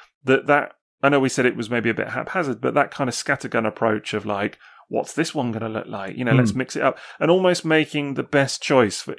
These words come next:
Speaker 1: each mold. You know, if they are gonna do a black repaint every time, mix it up a bit. You know, what's,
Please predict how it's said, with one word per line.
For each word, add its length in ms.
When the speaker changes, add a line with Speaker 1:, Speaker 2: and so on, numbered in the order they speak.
Speaker 1:
each 320
mold. 540
You 100
know, 200
if 140
they 100
are 160
gonna 180
do 140
a 40
black 240
repaint 400
every 200
time, 400
mix 340
it 100
up 140
a 40
bit. 320
You 100
know, 140
what's, 480